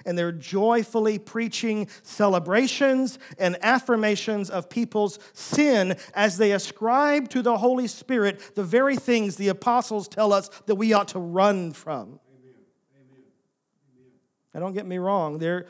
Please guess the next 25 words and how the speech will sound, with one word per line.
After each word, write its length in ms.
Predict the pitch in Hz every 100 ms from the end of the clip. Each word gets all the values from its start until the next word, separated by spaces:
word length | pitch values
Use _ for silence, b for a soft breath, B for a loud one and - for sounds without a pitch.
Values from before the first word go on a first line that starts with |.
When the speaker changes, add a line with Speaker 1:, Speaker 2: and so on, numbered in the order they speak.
| B
Speaker 1:
there 140 | 170
is 160 | 185 160
no 380 | 180 190 233 262
sin, 640 | - - 208 156 151 160
no 320 | 185 262 320
sin 600 | - - 240 196 170 165
that 160 | 170 165
is 180 | 165 -
pleasing 760 | - 208 202 180 160 151 143 b b -
to 120 | 165
God, 400 | 160 131 95 95 _ _ _ 151
not 220 | 147 156
one. 360 | 147 117 92 87 _ _ _ _ _ _
It 180 | 165 170
all 420 | 196 196 247 254 214
stinks 440 | - 214 185 -
in 80 | 151
his 200 | 156 131
nostrils 760 | 147 139 - - 139 139 - 160
like 240 | 139 -
the 120 | 131
stench, 600 | - - - 185 185 -
the 80 | 147
putrid 500 | - 208 208 185 151
stench 600 | - 156 143 143 - -